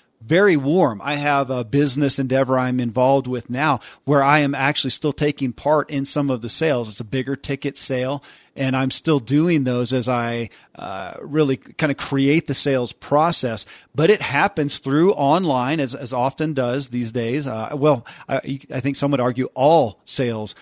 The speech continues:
happen or start online because people usually don't ever get to you till they have checked you out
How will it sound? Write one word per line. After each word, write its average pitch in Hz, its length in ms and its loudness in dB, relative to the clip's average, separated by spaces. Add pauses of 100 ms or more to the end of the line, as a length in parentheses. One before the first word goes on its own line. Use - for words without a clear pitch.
(140)
happen 123 480 -4
or 117 140 -12
start 127 460 0
online 120 600 -4
because 110 240 -12
people 135 280 -4
usually 131 260 0
don't 127 180 2
ever 117 160 -2
get 151 220 -6
to 135 100 -2
you 120 60 -2
till 151 200 -2
they 139 120 0
have 120 120 -6
checked - 300 -6
you 120 120 -2
out 120 220 -2